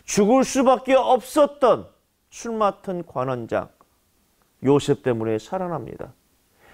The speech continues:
애굽 전역과 팔레스타에 기근과 가물의 저주가 임할 수밖에 없는 환경 속에 요셉 때문에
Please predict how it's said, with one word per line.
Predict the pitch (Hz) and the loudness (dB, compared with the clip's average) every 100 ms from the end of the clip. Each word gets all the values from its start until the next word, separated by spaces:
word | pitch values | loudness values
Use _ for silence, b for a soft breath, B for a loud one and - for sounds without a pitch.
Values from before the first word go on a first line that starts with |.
| b b | b b
애굽 | - 170 190 240 | 2 2 4 0
전역과 | - 160 180 226 226 240 | 0 0 2 2 2 0
팔레스타에 | 233 - 269 269 - - 220 190 143 - _ | 0 -2 2 2 0 0 4 4 2 -2 _
기근과 | - 196 262 254 240 | -4 0 2 4 2
가물의 | 240 - 269 320 311 | 2 -2 0 0 -2
저주가 | - 226 202 220 220 220 B | 0 0 0 2 2 0 B
임할 | 226 285 302 | -6 2 2
수밖에 | 294 277 240 214 208 208 | 2 0 0 0 0 -2
없는 | 175 170 | -2 -4
환경 | 160 156 147 139 | -6 -6 -6 -8
속에 | 110 107 110 87 b b b - | -8 -4 -4 -4 b b b -4
요셉 | 123 139 143 139 160 160 _ _ | 0 2 2 2 -2 -2 _ _
때문에 | 240 269 294 269 151 | 2 4 4 4 0